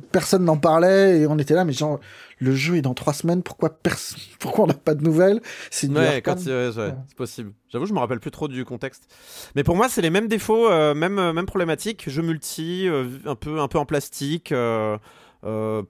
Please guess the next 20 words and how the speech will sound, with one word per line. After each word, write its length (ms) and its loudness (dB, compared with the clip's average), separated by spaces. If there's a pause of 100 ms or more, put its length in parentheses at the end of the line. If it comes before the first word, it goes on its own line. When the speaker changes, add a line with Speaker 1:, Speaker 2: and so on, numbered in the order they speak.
(120)
Speaker 2:
pas 140 0
compréhensible, 840 -6
avec 100 -2
des 100 -6
combats 220 -4
fouillis. 280 -10
Il 60 -8
y 60 -4
a, 40 -6
il 60 -8
y 40 2
a, 120 2
il 60 -2
y 20 4
a 60 4
un 60 0
peu, 100 -12
je 60 -16
trouve, 200 -6
des, 240 0